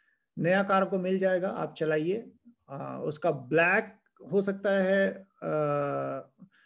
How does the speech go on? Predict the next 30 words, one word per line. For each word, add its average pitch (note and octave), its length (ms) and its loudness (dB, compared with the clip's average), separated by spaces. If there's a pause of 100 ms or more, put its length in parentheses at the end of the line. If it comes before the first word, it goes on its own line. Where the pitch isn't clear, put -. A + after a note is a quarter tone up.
(800)
नंबर F3+ 260 0
प्लेट, G3 340 -4 (480)
तो E3 80 2
उसमें F#3 480 0
फिर A#3+ 260 6
आप, F3+ 280 -6
उसमें G3 320 -4
पता G3+ 160 2
चल G3 200 2
जाएगा E3+ 240 4
कि E3+ 160 -2
ये E3+ 160 2
सब्सक्राइब्ड D#3 720 -2
है, - 260 -18 (360)
या E3 200 0
फिर A#3+ 220 2
आपका G#3 220 0
व्हाइट F3 380 0
नंबर G3+ 180 0
प्लेट G3 220 -4
हो F#3+ 80 -6
सकता G3 280 -6
है, - 280 -6
तब E3+ 140 -8
पता F3+ 180 -2
नहीं G3+ 160 -2
चलेगा F#3+ 260 0
कि F3 120 -4
सब्सक्राइब्ड D3 600 -2
है। - 160 -20